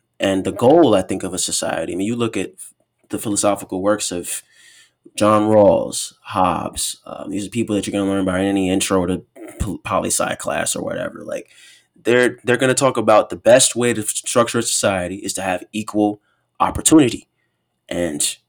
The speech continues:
truth be told, that's not something that's present here in America. And you see the adverse effects of that when life expectancy is declining. And you think things are becoming increasingly unequal. Um, and,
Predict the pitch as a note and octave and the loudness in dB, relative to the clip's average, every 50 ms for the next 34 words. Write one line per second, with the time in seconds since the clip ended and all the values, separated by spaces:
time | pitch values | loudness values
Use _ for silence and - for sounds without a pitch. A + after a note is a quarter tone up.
0 | _ _ _ - - B2+ B2 A#2 - A#2+ A2 - - C3 D3 D3 A#2+ G#2 G#2 - | _ _ _ -8 -6 -6 -6 -4 -4 -2 -2 0 2 2 4 4 2 2 2 2
1 | - A#2 G#2+ - - A#2 - G#2+ G#2 G2 - - - G#2+ F#2+ F2 F#2 F#2+ F#2+ F#2+ | 2 2 0 0 -2 -2 -4 -4 -4 -4 -2 0 0 0 0 0 -4 -4 -4 -4
2 | F#2 F#2 F#2 F#2+ G2 G2 F#2+ F2+ - - D2 - - _ _ _ _ _ _ _ | -4 -4 -4 -2 -2 -2 -4 -4 -6 -8 -10 -12 -12 _ _ _ _ _ _ _
3 | _ - E2+ D#2+ E2 G2 - - A#2 G#2+ A2 G#2+ G#2 G#2 F#2+ G#2+ G#2+ G#2 - G2 | _ -14 -10 -8 -4 -4 -2 -2 -2 0 2 2 2 0 0 -2 -4 -4 -4 -2
4 | - A2 A2+ - - - G#2 F#2+ F2+ F2 C#2+ D2+ F#2 F#2 F#2 F#2 - - G2 G2+ | 2 2 2 2 0 -2 -2 -2 -2 -2 -2 -2 -4 -4 -4 -6 -6 -4 -4 -2
5 | G2+ F#2+ - - - - G2+ F#2 - - G2 - - G2 F2 - - - - - | -2 -4 -4 -6 -4 -4 -4 -4 -4 -6 -8 -6 -6 -6 -6 -6 -8 -8 -8 -6
6 | - F2+ F#2 D#2+ B1 - - - _ _ _ _ _ _ _ _ _ _ - - | -4 -4 -4 -4 -6 -10 -12 -14 _ _ _ _ _ _ _ _ _ _ -16 -14
7 | - - - - - - - - _ _ _ _ _ _ _ _ _ _ _ _ | -14 -14 -12 -10 -10 -10 -10 -12 _ _ _ _ _ _ _ _ _ _ _ _
8 | - - - - - F#2+ F2+ - G#2+ G#2 G2 G2 G2 G2+ - G#2 G2+ G2+ G2 G2 | -16 -16 -12 -8 -8 -6 -2 0 0 0 0 -2 -4 -6 -6 -4 -4 -4 -4 -6
9 | - - G#2+ G#2 - - G2+ G2+ G2+ G2 G2 G2 F#2+ G2 G#2+ A#2 A#2 - - C#3 | -4 -4 -2 -2 -2 -2 -4 -4 -6 -6 -6 -6 -4 -4 -4 -4 -4 -6 -6 -4
10 | C#3+ D3 D3 - _ _ - - D2+ B1+ A1+ A1 A1 - - - _ _ _ _ | -4 -4 -6 -10 _ _ -14 -12 -10 -10 -10 -10 -12 -14 -16 -20 _ _ _ _
11 | _ _ _ _ _ _ _ _ - G#2 G#2 G2+ | _ _ _ _ _ _ _ _ -2 0 0 0